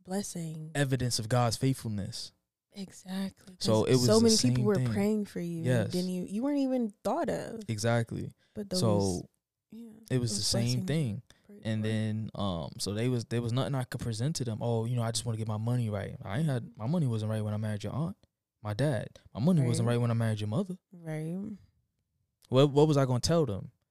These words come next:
Speaker 1: Right.
Speaker 2: So then
Speaker 1: And
Speaker 2: I was
Speaker 1: God
Speaker 2: like,
Speaker 1: will
Speaker 2: "All right, all my
Speaker 1: provide.
Speaker 2: elders that I respect that are in long-term marriages,
Speaker 1: Mm-hmm.
Speaker 2: they all gave me some, some wi-, some, some wisdom." All right, so that's this. And then ultimately, the fifth thing,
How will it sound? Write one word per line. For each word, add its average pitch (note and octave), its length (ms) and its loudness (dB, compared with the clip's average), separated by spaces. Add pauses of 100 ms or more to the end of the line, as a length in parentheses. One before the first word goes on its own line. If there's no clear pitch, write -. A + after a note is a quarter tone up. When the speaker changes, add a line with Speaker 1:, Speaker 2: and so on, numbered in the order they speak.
Speaker 1:
Right. F#3 440 -8 (200)
Speaker 2:
So A2+ 160 2
then A#2+ 460 2
Speaker 1:
And - 140 -18
Speaker 2:
I G#2+ 80 0
was A2+ 80 2
Speaker 1:
God A#2 60 4
Speaker 2:
like, A2+ 140 4
Speaker 1:
will F#2+ 80 2
Speaker 2:
"All D#3 100 6
right, F3+ 180 4
all C3 180 6
my D3 220 6
Speaker 1:
provide. - 80 2
Speaker 2:
elders D#3 300 4
that C3 160 2
I C#3+ 60 4
respect C#3 420 0
that C3 100 2
are A#2 220 0
in C#3+ 240 4
long-term D3 580 2
marriages, F3+ 680 0
Speaker 1:
Mm-hmm. E3+ 80 -20 (1080)
Speaker 2:
they A2+ 160 2
all C3 240 6
gave C3+ 240 4
me C#3+ 120 2
some, C3+ 380 -2
some B2+ 200 -2
wi-, C3 320 0
some, B2 200 -2
some B2+ 180 0
wisdom." A#2 460 0 (400)
All A#2 100 2
right, C#3+ 260 0
so A2+ 140 -2
that's A2+ 180 -2
this. D3+ 320 0
And G#2 120 -2
then A2 180 0
ultimately, D#3 540 2
the B2+ 120 0
fifth D3+ 300 0
thing, F#3 320 0